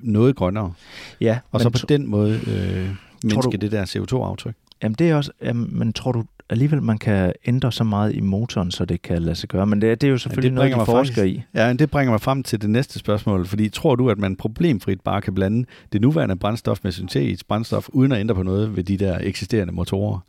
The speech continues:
Speaker 2: Jamen, det ville jo være skønt, hvis man kunne,
Speaker 1: Ja,
Speaker 2: ikke
Speaker 1: det,
Speaker 2: også?
Speaker 1: jamen, det tror jeg simpelthen ikke
Speaker 2: Ja,
Speaker 1: på.
Speaker 2: der var sidste år, der f-, jeg gik, ellers var det i år, det kan jeg ikke lige huske, men jeg gik i med begge ben og tænkte, "Hold kæft, hvorfor har du købt en elbil?"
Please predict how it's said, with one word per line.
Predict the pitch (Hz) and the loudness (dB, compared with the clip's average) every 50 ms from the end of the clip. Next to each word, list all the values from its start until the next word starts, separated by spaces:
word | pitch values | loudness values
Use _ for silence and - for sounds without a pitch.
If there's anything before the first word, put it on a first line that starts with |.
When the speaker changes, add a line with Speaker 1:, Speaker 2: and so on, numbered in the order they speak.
| - - | -6 -4
Speaker 2:
Jamen, | 113 107 104 104 | -2 -2 -2 -4
det | - - 95 | -2 -2 -2
ville | 95 92 87 | 0 0 0
jo | 85 | 0
være | 85 87 87 92 | 0 0 -2 -2
skønt, | - - - - - 113 - - - | -4 -8 -8 -4 -6 -6 -6 -6 -8
hvis | 110 107 - - | -8 -8 -4 -2
man | 95 92 95 | -2 -2 -2
kunne, | - 117 113 120 120 - - - | -2 -4 -2 -4 -4 -6 -8 -6
Speaker 1:
Ja, | 98 | -4
Speaker 2:
ikke | 95 87 | -2 0
Speaker 1:
det, | 87 | 0
Speaker 2:
også? | 87 - - - | 0 -2 -2 -4
Speaker 1:
jamen, | 90 92 87 87 | -4 -6 -4 -4
det | 95 90 85 | -4 -4 -4
tror | - - 85 80 | -4 -6 -6 -6
jeg | - - - | -6 -8 -8
simpelthen | - 98 - - - - 90 | -8 -10 -10 -10 -12 -10 -4
ikke | - - | -2 0
Speaker 2:
Ja, | - | -2
Speaker 1:
på. | - - - _ _ - | -2 -4 -16 _ _ 2
Speaker 2:
der | 139 139 | 4 4
var | 139 147 151 151 156 | 6 4 4 2 0
sidste | 139 - - - - - - 135 123 | -2 0 0 0 0 0 0 0 2
år, | 131 131 107 82 - _ _ _ _ - - | 2 2 -2 -4 -8 _ _ _ _ -6 -2
der | 131 120 | -2 -2
f-, | - - - - - - | -2 -4 -20 -18 -8 -2
jeg | 123 127 - | -2 -2 0
gik, | - 147 131 _ _ - _ _ _ _ _ _ _ _ _ _ _ _ _ - | 0 -2 -2 _ _ -20 _ _ _ _ _ _ _ _ _ _ _ _ _ -2
ellers | 120 113 110 104 - - | 0 2 2 0 0 0
var | 101 | 0
det | 95 92 | 2 2
i | 87 92 | 2 2
år, | 101 95 92 | 2 2 2
det | - 98 | 0 -2
kan | - - | -2 -2
jeg | 107 | -4
ikke | - - | -2 0
lige | 104 98 | -2 0
huske, | 98 95 98 - - | 0 -2 -4 -4 -4
men | 120 123 | 0 0
jeg | 117 117 | 0 2
gik | - 131 127 117 | 2 0 0 2
i | 120 110 | 0 0
med | - - 98 | 2 0 0
begge | 98 113 110 107 104 | 2 2 0 2 2
ben | 92 101 98 92 85 - - | 2 2 2 2 2 0 -4
og | 107 - | -6 -4
tænkte, | - 104 98 104 101 | -2 0 0 -2 -2
"Hold | - - 107 98 - - | -4 -2 -2 -2 -2 -4
kæft, | - - 123 107 - - | -6 -2 -2 -2 -2 0
hvorfor | - 107 - - 92 | -2 -2 0 0 -2
har | |
du | - 92 | -2 -2
købt | - - 110 - _ | -2 -2 -4 -6 _
en | - 104 98 | -2 0 2
elbil?" | 101 113 117 117 95 - - | 2 2 2 2 0 -2 -2